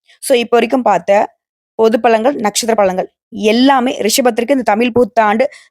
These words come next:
தாறுமாறான வளர்ச்சியை தான் கொடுக்க போகுது. அதிர்ஷ்டத்தை தான் ஏற்படுத்த போகுது.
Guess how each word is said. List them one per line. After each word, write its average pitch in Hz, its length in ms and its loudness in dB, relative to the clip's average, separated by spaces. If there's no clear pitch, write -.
தாறுமாறான 233 1120 0
வளர்ச்சியை 226 500 -2
தான் 247 160 -2
கொடுக்க 190 220 0
போகுது. 180 260 -4
அதிர்ஷ்டத்தை 220 540 0
தான் 233 200 0
ஏற்படுத்த 202 340 0
போகுது. 185 260 -4